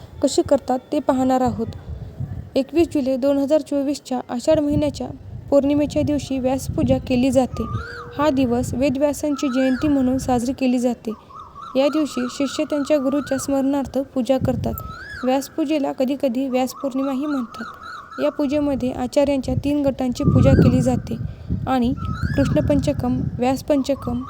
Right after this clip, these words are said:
शंकराचार्य पंचकम हा प्रत्येक पाच आर्यांचा बनलेला असतो. कृष्णद्रायपायन व्यास हे वेदव्यास यांचे खरे नाव होते.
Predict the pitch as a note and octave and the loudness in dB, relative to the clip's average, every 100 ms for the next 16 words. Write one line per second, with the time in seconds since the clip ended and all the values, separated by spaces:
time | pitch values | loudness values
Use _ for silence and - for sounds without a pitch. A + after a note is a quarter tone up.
0 | - - C4+ B3+ C#4+ C#4+ C#4+ C4+ C4 C4 | -12 -6 -2 0 0 0 2 2 2 0
1 | B3+ C4 - B3 C4 - - - - - | 0 -2 -2 -6 -6 -12 -16 -16 -10 -4
2 | A#3+ B3+ - C4+ - C#4 - C4+ C#4+ - | -2 -2 0 0 0 -6 0 0 2 2
3 | C4 C4 B3 C4 B3 A#3+ B3 B3+ B3+ - | 2 2 2 0 2 2 2 2 0 -2
4 | A3 A3 - - - - - - - - | -6 -6 -10 -14 -14 -14 -16 -16 -10 -8
5 | - - - - A#3+ C#4+ C#4 D#4 C#4+ C#4+ | -8 -10 -14 -14 -2 0 2 2 2 2
6 | C4+ C4 B3+ A#3 C4 B3+ A#3+ A#3 - - | 2 2 2 0 -2 -2 2 2 -2 -8
7 | A3 C4+ B3 C4+ B3+ C#4+ C4 - C4 B3+ | 2 4 6 4 4 2 0 -2 0 0
8 | A#3+ B3 B3+ B3+ C4+ C4+ B3 B3 - | 0 -2 2 4 4 4 2 0 -2